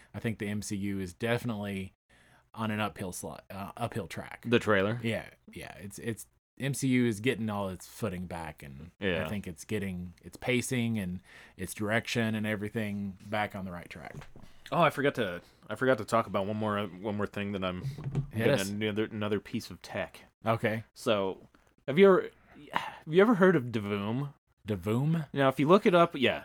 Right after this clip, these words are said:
Speaker 2: if you look it up
Speaker 1: Davoom.
Speaker 2: on Amazon,
Speaker 1: Okay.
Speaker 2: they're, like, little frames that have, uh, like, sixty-four by sixty-four L E Ds or thirty-two by thirty-two, sixteen by sixteen.
Speaker 1: Okay.
Speaker 2: Um, and then they have, like, little, little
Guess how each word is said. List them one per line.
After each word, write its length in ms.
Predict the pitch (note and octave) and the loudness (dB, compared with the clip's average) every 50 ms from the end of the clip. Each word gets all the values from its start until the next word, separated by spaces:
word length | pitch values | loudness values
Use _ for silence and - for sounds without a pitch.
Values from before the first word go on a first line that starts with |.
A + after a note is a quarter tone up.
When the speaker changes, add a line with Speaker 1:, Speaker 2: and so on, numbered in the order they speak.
| - - | -10 -6
Speaker 2:
if 220 | C3+ B2+ A2+ - | -4 -4 -2 0
you 100 | A#2 B2 | 2 4
look 200 | C#3+ F#3 G3 - | 6 6 6 6
it 80 | E3 C#3+ | 6 6
up 180 | C3+ C#3 - C3 | 6 6 4 2
Speaker 1:
Davoom. 80 | C3 | 0
Speaker 2:
on 340 | A#2 A2 G#2+ G#2+ G2+ G2+ G#2 | 0 2 2 0 0 -2 -4
Amazon, 640 | - A2+ A2 G#2+ F#2+ E2 D#2 E2 D2+ D2+ D#2 D#2+ D#2 - - - | -2 -2 -2 -2 -2 -4 -8 -10 -10 -10 -12 -14 -16 -18 -16 -12
Speaker 1:
Okay. 220 | F#2+ D#2+ C2 D#2+ A#2+ | -12 -10 -10 -6 0
Speaker 2:
they're, 240 | A2+ A2 G#2+ G#2 G#2 | 2 4 4 4 6
like, 240 | G#2 G#2+ G2 - | 4 2 2 2
little 220 | A2 C3 E3 G3 E3+ | 4 6 6 6 6
frames 640 | - - D#3 C3 A2+ G#2 G2 G2 A2+ A#2 - - - _ _ _ - - - - - - _ _ - | 6 2 2 2 2 2 0 -2 -4 -8 -10 -16 -20 _ _ _ -20 -20 -20 -20 -20 -20 _ _ 0
that 240 | A#2 A2+ G#2+ G2+ G2+ | 4 4 4 6 6
have, 380 | A#2 A2+ A2 G#2 G2+ G2 F#2 A#2 | 4 4 4 4 4 0 -2 -6
uh, 80 | A2 F#2+ - - B2 | -8 -8 -10 -12 -6
like, 220 | A#2 G#2 F#2+ F2 D2+ F2 G2 G2 - - | -2 -2 -2 -2 -2 -6 -14 -14 -10 -8
sixty-four 580 | - - D#3 B2+ - - A#2+ - - A#2 A2+ G#2+ | -2 0 0 0 0 0 -2 2 4 6 6 6
by 100 | G2 G2 | 4 2
sixty-four 500 | - B2 A2+ - - G#2+ - A2+ A2 G#2 | 0 0 -2 -2 -4 -4 0 2 2 4
L 140 | G#2 G#2 G#2 | 4 4 2
E 40 | G2 | 2
Ds 360 | F#2 G2 G2+ G2+ G2 F#2+ E2 | 2 2 2 2 2 0 0
or 80 | F#2+ F2 | -2 -4
thirty-two 420 | - - G#2 G2 F#2 - - G#2 | -2 -2 -2 -2 -2 -2 -4 -4
by 100 | F2 F2+ F2 | -2 -4 -2
thirty-two, 420 | - G2+ G2 F#2 - - A2 G2+ | -2 -2 -2 -2 -2 -2 -2 -2
sixteen 380 | - - G2 - - - G#2 F#2+ | -2 -4 -6 -6 -6 -8 -6 -6
by 80 | F2+ F2 | -6 -6
sixteen. 600 | - G2+ G#2+ F#2+ - - - G2+ F#2+ F#2+ G2 F#2 | -4 -4 -4 -4 -4 -8 -10 -8 -6 -4 -4 -4
Speaker 1:
Okay. 240 | E2+ D#2+ D2 E2+ - - _ _ _ - | -6 -8 -10 -10 -14 -18 _ _ _ -6
Speaker 2:
Um, 400 | G2 F#2+ F2+ E2 D#2+ D#2+ E2 E2+ - _ _ _ A#2+ | -4 -2 -2 -2 -4 -8 -10 -14 -18 _ _ _ -2
and 160 | B2 A2+ A2+ | 0 2 4
then 220 | A#2 A2 G#2+ G2+ | 2 2 2 2
they 140 | G2+ G#2 G2 | 2 2 2
have, 180 | G2 G#2+ G2 G2 | 2 2 0 0
like, 160 | G2+ F#2 - | -2 -2 0
little, 400 | G#2 A2 G2+ G2+ G#2 G2+ G2 F2+ - - - - - F#2 | 0 0 2 2 2 2 0 -2 -4 -12 -20 -20 -16 -6
little 320 | F#2 G2+ F#2 F2+ E2+ D#2+ | -4 -2 -2 -2 -4 -6